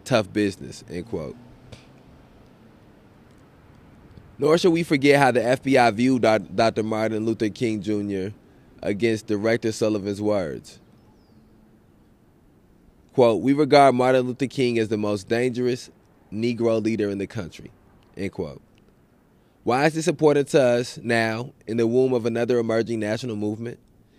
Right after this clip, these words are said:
It is vital, for it teaches young activists and revolutionaries in the making that this is the real, essential nature of the state. Militant opposition to any social force that seeks to make it more open, democratic,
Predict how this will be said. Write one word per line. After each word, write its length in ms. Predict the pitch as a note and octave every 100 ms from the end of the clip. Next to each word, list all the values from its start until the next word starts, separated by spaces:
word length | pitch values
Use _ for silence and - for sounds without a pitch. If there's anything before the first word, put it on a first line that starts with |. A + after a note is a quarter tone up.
| _ _ -
It 140 | A#2+
is 140 | B2+
vital, 400 | A#2 C3+ D#3 C3+
for 180 | A#2 B2
it 80 | A#2+
teaches 340 | D3 A#2+ A2
young 200 | A2+ B2
activists 520 | A#2 A#2+ A#2 A2+ A#2 A#2
and 80 |
revolutionaries 800 | A2 A2+ A2 A#2 A2+ A2 G#2 A2
in 100 | A2
the 60 | A2
making 380 | A2 G#2 G2 G2
that 160 | F2+
this 220 | E2+ A2 A2+
is 80 |
the 80 | G2
real, 480 | F2+ A2+ B2 B2 C3 _ _
essential 420 | - G2+ B2 A#2+ C3
nature 380 | A#2+ A#2 -
of 100 | A2
the 80 | G#2+
state. 380 | A2 G#2 E2 - _ _ _ _ -
Militant 480 | A#2 C#3 - D3+ A#2
opposition 580 | A#2+ A#2+ A#2 B2 B2+
to 160 | G#2+ G2+
any 240 | G#2 B2+
social 340 | C#3 C3 C3 C#3
force 320 | - A#2 A2
that 160 | G#2+ G2
seeks 220 | - A#2
to 100 | A#2+
make 200 | G#2+ G#2
it 60 | G2+
more 260 | G2 F2
open, 440 | F#2+ A#2+ - A#2 B2 - -
democratic, 760 | - G2 F#2 C3 A#2 A#2 A2 -